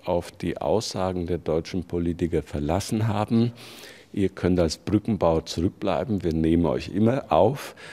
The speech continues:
Äh, und jetzt hohen Alters sind, zurückgeblieben sind in Siebenbürgen,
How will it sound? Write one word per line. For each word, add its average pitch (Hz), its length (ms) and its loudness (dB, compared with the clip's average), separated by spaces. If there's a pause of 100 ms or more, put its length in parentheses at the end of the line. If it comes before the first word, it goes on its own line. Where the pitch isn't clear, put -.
(140)
Äh, 90 200 2 (560)
und 95 220 4
jetzt - 360 -2 (140)
hohen 95 300 6
Alters 143 560 2
sind, 127 420 2 (240)
zurückgeblieben 110 800 0
sind 110 260 -2
in 107 140 0
Siebenbürgen, 98 560 0